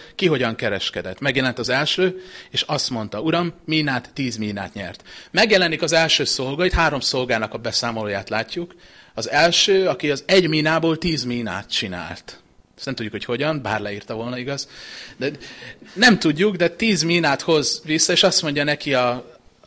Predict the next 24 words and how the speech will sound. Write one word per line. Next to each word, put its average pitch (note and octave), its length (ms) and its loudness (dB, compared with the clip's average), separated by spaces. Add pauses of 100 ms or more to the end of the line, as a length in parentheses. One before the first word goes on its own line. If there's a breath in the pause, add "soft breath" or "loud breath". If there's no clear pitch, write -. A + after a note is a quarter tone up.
(140)
az C#3 200 -4
ő C#3 100 -2
ura, E3 340 2
hogy E3 340 0 (340)
"Jól F#3 260 6
van, D3 140 2
jó, C#3 240 2
hű, C3 240 -4
jó D3 180 -2
szolgám, D3+ 460 2
mivel C#3+ 260 2
hű E3+ 160 2
voltál B2+ 340 2
a A#2 80 0
kevésen, C#3+ 480 0
legyen C#3+ 260 0
hatalmad A#2 460 -4
tíz G#2 320 -10
város F2+ 400 -8
felett." - 480 -14
Megdicséri F#2+ 680 -6
őt. - 320 -20 (640)
"Ügyes - 380 -2
vagy. - 260 -10